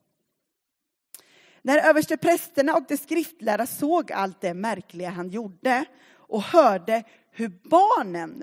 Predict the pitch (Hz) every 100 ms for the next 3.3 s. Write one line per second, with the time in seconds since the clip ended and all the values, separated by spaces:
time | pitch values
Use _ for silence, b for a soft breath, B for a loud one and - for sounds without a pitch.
0 | - 202 254 - - 175 175 - 165 -
1 | 165 165 _ b b b 427 453 - 392
2 | 381 339 330 320 320 302 269 277 - 311
3 | 269 190